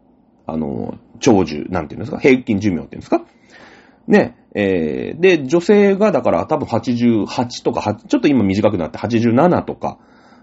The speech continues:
じゃないですか。なんですよ。ね。こんな国ね、ないんですよ。はっきり言ったら。アメリカ。ね。アメリカね、調べました。男子ね、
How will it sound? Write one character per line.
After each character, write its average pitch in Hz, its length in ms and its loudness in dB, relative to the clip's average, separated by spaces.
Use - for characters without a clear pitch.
じ 98 100 2
ゃ - 20 0
な 85 80 -2
い 73 40 -6
で 69 60 -8
す - 80 -20
か。 240 220 0
な 85 120 -4
ん - 20 -2
で - 60 -4
す - 100 -12
よ。 - 100 -16
ね。 165 340 0
こ - 140 4
ん 277 140 6
な 269 120 4
国 233 220 2
ね、 78 220 -10
な 101 400 -2
い 285 100 4
ん 107 220 0
で - 120 -10
す - 140 -18
よ。 - 160 -20
は - 200 -10
っ 87 100 -12
き 107 140 -4
り 92 60 -10
言 - 80 -16
っ - 60 -20
た - 100 -20
ら。 - 100 -20
ア - 160 2
メ 190 120 6
リ 175 100 2
カ。 - 240 -4
ね。 143 320 0
ア 185 100 -4
メ 233 80 8
リ 240 80 6
カ 226 80 2
ね、 151 240 2
調 156 160 0
べ 165 80 2
ま 151 60 0
し 117 60 -6
た。 - 120 -10
男 160 320 2
子 110 160 -8
ね、 78 240 -8